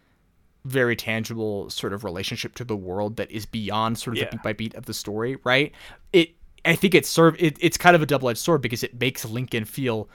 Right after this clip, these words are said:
Speaker 1: focused, 'cause there are bars, right? It's not like there aren't places you could go or that there couldn't be, like, mini games, like, you could play
Speaker 2: Mm-hmm.
Speaker 1: darts or whatever, right? But there isn't that stuff because,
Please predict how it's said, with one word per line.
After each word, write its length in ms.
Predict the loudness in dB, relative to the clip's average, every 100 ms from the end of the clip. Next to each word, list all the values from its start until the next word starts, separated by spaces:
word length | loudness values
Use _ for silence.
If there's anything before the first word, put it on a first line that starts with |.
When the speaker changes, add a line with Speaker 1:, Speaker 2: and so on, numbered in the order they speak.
| -20
Speaker 1:
focused, 380 | 4 6 6 6
'cause 100 | 6
there 220 | 6 6
are 140 | 6 6
bars, 720 | 6 0 0 0 -8 -10 -14 _
right? 180 | 4 4
It's 120 | 4
not 100 | 4
like 140 | 4
there 200 | 2 -2
aren't 200 | -2 -6
places 400 | -4 -4 -4 -8
you 80 | -8
could 240 | -10 -12 -6
go 420 | -2 0 -2 -10 _ -16 -4
or 80 | -2
that 100 | -2
there 80 |
couldn't 280 | -4 -6 -6
be, 360 | -4 -2 -2 -2
like, 240 | -6 -6
mini 200 | -4 -4
games, 260 | -4 -4 -6
like, 160 | -10
you 60 | -8
could 140 | -10
play 120 | -6 -6
Speaker 2:
Mm-hmm. 140 | -6
Speaker 1:
darts 200 | -6 -8
or 60 | -10
whatever, 480 | -8 -10 -10 -14 -16 _ _ _
right? 360 | -4 0 0 -2 _ _ _ -2
But 140 | 0
there 140 | 0 0
isn't 280 | 2 4 4
that 160 | 2 -2
stuff 360 | -2 -2 -2
because, 760 | -8 -6 -6 -4 -6 -8 -8